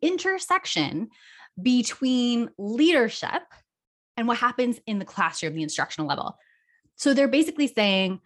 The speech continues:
like, teachers can be leaders, and leaders have to still be intimately connected to the classroom, in and out, familiar with the pedagogy, coaching on the pedagogy, right? And there is this connection and kind of,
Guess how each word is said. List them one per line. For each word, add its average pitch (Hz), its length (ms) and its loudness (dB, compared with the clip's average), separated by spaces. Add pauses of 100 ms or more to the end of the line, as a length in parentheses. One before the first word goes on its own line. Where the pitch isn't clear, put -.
(180)
like, 175 220 -2 (120)
teachers 311 880 2 (600)
can 226 280 2
be 240 200 2
leaders, 202 680 -6 (360)
and 247 220 4
leaders 233 440 4
have 226 220 -2
to 233 80 -8
still 262 380 0
be 277 100 2
intimately 233 480 -2
connected 208 500 -2
to - 100 -14
the 170 80 -4
classroom, 302 600 0
in 220 160 -4
and 233 120 -4
out, 202 340 -2 (520)
familiar 240 380 2
with 254 100 2
the 233 60 0
pedagogy, 214 500 -4
coaching 233 460 -2
on 247 100 0
the 233 60 2
pedagogy, 214 760 -2 (380)
right? 226 160 4
And 233 120 2
there 226 120 0
is 233 240 0
this 226 240 0 (160)
connection 247 640 -4
and 240 140 0
kind 214 280 -2
of, 202 240 0